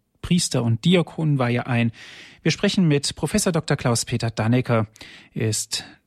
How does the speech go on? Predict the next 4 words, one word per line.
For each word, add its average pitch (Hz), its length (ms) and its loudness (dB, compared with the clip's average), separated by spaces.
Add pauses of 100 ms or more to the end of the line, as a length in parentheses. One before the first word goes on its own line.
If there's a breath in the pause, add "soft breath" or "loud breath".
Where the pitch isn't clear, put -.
Ordinarius 113 600 2
für 117 100 -2
Liturgiewissenschaften 120 1120 0 (220)
und 127 420 0